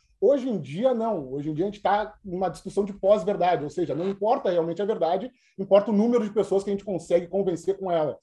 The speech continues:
com qualquer coisa que a gente estiver falando. Então, hoje o,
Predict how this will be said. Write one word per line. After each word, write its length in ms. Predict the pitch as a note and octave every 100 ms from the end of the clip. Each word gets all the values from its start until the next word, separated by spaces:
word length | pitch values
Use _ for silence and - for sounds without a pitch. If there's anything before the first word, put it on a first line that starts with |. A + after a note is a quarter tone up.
| _ -
com 100 | E3
qualquer 280 | E3+ E3+
coisa 140 | E3+ E3
que 60 |
a 20 | E3+
gente 80 |
estiver 200 | E3 D#3+
falando. 360 | F3+ D#3+ D#3 - _ _ _ _ _ -
Então, 500 | C#3 C#3 D#3+ F3 G3
hoje 360 | F#3+ B3+ B3 C#4
o, 180 | C4+